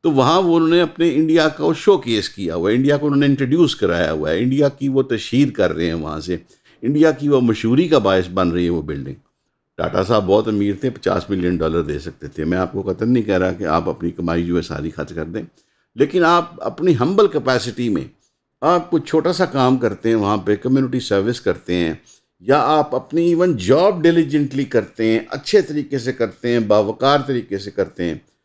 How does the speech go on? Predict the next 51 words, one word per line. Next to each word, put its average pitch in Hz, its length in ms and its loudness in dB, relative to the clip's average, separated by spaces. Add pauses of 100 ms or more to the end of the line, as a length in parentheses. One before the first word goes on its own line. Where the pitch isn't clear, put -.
(160)
तो 82 160 -18
definitely 131 760 2 (460)
उस 131 220 -4
मुल्क 123 260 2
में 117 180 2
पाकिस्तान 107 480 -2
का 95 100 2
झंडा 82 340 0
बुलंद 98 380 0
होगा। 92 380 -2 (240)
वो 101 80 -4
कहेंगे, 101 520 2
"Here 135 320 4
is 113 120 -2
a - 60 -10
Pakistani, 92 800 -2
was 82 120 -4
here 101 320 2
on 95 140 -2
a - 80 -14
job," 95 240 4 (180)
उसने - 240 -14 (100)
इतना 117 260 -2
अच्छा 104 220 -2
काम 95 300 -2
किया, 98 380 0
इतने 101 260 -6
अच्छे 101 260 -6
तरीके 98 260 -2
से 92 120 -6
रिटायर 98 360 2
हुआ, 90 380 -2 (480)
या 107 120 4
फलां 107 340 0
सिचुएशन 117 540 -2
थी, 107 160 -2
रोड 104 240 2
साइड 110 200 0
एक्सीडेंट 117 460 -2
हुआ, 104 220 2 (420)
तो - 60 -20
उसने 120 260 -2
अपनी 107 220 0
जान 98 320 0
पर 110 160 -2
खेल 101 320 -2
के 104 100 0
लोगों 92 320 -2
की 98 80 -6
जानें 90 360 -2
बचाईं, 85 400 -2